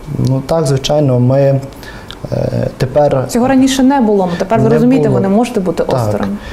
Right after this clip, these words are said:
Speaker 1: Ми і не є осторонь, тому що з благословення владики Данила в наших храмах, в храмах нашої єпархії ми молим, е, служимо молебні за Україну. І люди,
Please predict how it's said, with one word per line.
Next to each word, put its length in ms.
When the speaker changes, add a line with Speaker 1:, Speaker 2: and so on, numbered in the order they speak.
Speaker 1:
Ми 400
і 80
не 160
є 220
осторонь, 540
тому 260
що 280
з 40
благословення 920
владики 460
Данила 500
в 40
наших 360
храмах, 440
в 40
храмах 320
нашої 360
єпархії 720
ми 240
молим, 420
е, 340
служимо 640
молебні 640
за 200
Україну. 720
І 120
люди, 560